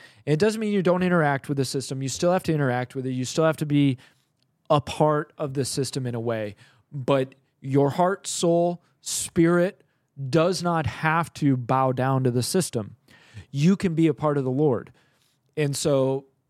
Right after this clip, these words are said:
we encourage you, seek him first above all other things. Don't get caught into the trappings of the world. And the trappings of the world will come a lot of different ways.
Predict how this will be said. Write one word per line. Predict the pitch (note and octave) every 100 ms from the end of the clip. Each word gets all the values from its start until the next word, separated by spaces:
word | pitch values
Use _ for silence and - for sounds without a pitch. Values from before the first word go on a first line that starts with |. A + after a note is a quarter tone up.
| -
we | D3+ F#3+ G3+
encourage | E3+ - F3+ F3+ D3 A2+
you, | C3 B2
seek | - - G#3 A3 -
him | G3+ G3+ F3+
first | - F3+ E3+ -
above | D3 D3 C#3
all | D3 D#3+
other | D#3 D3+
things. | - B2 A#2+ A#2+ - - _ -
Don't | B2 D3+ F#3 A#3+
get | G3 -
caught | D#3+ D3
into | C#3+ C3
the | A#2+
trappings | - A2+ G#2+ A2+ A2
of | G#2+
the |
world. | A2 A2+ A2+ C3 - - _
And | D3 C#3+
the | B2+
trappings | - F3 G3+ A3 G3+
of | G3
the |
world | E3+ D3+ C#3+ C3+
will | B2+
come | - E3+ E3 -
a | D3 D3+
lot | D#3+ F#3 F#3+ G3+ A3+ A#3
of | A3 D3+
different | F#3+ F#3 E3
ways. | D3 D#3+ B2 G2